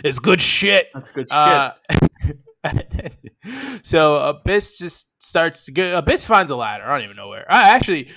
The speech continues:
Speaker 1: before all of that, uh, Rhino starts hitting everyone with a kendo stick.
Speaker 2: Yep.
Speaker 1: Uh, Abyss hits a choke slam on Rhino onto a chair for a near fall.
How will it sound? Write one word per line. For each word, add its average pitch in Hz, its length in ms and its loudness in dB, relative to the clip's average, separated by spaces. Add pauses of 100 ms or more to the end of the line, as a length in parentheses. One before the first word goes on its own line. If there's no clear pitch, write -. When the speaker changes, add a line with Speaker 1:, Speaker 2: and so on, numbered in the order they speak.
(120)
Speaker 1:
before 220 360 2
all 202 220 6
of 131 100 -2
that, 110 300 -8 (420)
uh, 135 460 -2 (280)
Rhino 190 640 2
starts 180 280 0
hitting 185 220 -4
everyone 160 260 0
with 127 100 -6
a - 40 -16
kendo 120 440 -8
stick. - 460 -14 (380)
Speaker 2:
Yep. 139 220 0
Speaker 1:
Uh, 139 280 2 (180)
Abyss 151 440 2
hits - 160 -4
a 143 80 -14
choke 202 360 2
slam 165 360 -2
on 143 180 2
Rhino 143 480 2
onto 156 380 -2
a 110 60 -10
chair 127 560 0
for 123 280 -4
a 120 40 -6
near 135 220 -6
fall. 107 480 -10